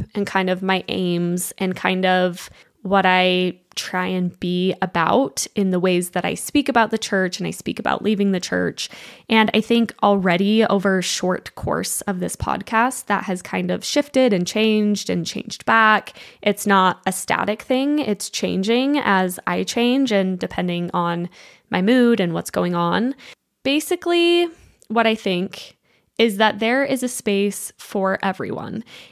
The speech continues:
And there are certain people who talk about Mormonism publicly who I don't necessarily resonate with the way that they speak about it. And not even because they're, quote, tearing the church down,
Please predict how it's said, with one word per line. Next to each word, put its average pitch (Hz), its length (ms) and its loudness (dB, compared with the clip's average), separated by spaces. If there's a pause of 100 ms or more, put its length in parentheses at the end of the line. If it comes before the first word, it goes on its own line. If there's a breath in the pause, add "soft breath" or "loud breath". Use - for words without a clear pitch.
(120)
And 233 240 4
there 233 260 4
are 233 260 4
certain 240 720 0
people 214 720 0 (120)
who 220 100 0
talk 196 300 -2
about 214 180 0
Mormonism 190 880 -2 (300)
publicly 185 800 -4 (360 loud breath)
who 220 460 2 (160)
I 202 140 2
don't 220 240 2
necessarily 202 1040 -2
resonate 202 800 -2
with 220 180 -2
the 202 120 2
way 180 280 2
that 180 180 -2
they 175 120 -4
speak - 320 -8
about - 240 -4
it. - 280 -8 (400 loud breath)
And 285 220 4
not 294 160 4
even 370 280 2
because 214 720 2
they're, 196 420 0
quote, - 460 0
tearing 190 420 -4
the 180 100 -4
church - 440 -10
down, - 560 -4